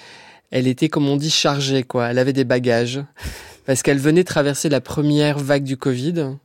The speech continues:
Elle venait aussi d'avoir un, un A V C à cause du stress. Et puis, il y avait ses quarante ans de vie à l'hôpital. Et tout ça, ça, comment dire,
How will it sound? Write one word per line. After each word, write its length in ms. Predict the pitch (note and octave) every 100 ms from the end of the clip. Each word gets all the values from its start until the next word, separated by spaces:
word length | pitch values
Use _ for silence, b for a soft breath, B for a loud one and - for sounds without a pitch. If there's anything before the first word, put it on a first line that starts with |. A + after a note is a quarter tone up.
| _ _ B B B B B
Elle 160 | - C3+
venait 220 | C#3 D3
aussi 240 | D#3 - D3+
d'avoir 480 | C3 C3+ C#3 C3
un, 500 | C3+ B2+ B2 B2 B2 -
un 160 | B2+
A 80 | C3+
V 120 | C3+
C 340 | C3+ C3+ C3+ F3+ _ -
à 120 | B2+
cause 180 | C3 B2+
du 100 | A#2+
stress. 580 | - - B2+ - - - _ _ F4 _ _ -
Et 100 | C3
puis, 240 | - F3
il 60 | D#3+
y 60 |
avait 160 | D3 D3+
ses 160 | - C3
quarante 400 | C#3 C3+ C3 D#3
ans 160 | D3+
de 140 | C#3+ C#3
vie 340 | B2+ C3+ D3
à 60 | C#3
l'hôpital. 720 | C3 - - C#3+ E3 F3 C#3+ F3+ _
Et 80 | C3
tout 160 | B2+ E3
ça, 340 | - E3+ F3+
ça, 480 | F3 D#3+ C#3 C3 B2+ B2+ B B B B B B B B B B _ - A2
comment 240 | - C#3 C3+
dire, 240 | C3+